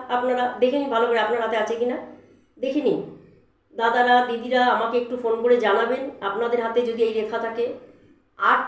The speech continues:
তাছাড়াও যদি কিছু জানার থাকে সাকসেস রেখা সম্বন্ধে, আমি পুরোটা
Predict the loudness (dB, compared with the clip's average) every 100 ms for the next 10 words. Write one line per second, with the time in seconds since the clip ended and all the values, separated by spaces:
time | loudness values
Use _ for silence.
0 | -4 -2 -2 0 2 2 0 -4 -4 0
1 | 2 4 2 -2 -4 -4 -4 -4 -4 -4
2 | -4 -2 -2 2 2 2 2 0 -2 0
3 | 0 2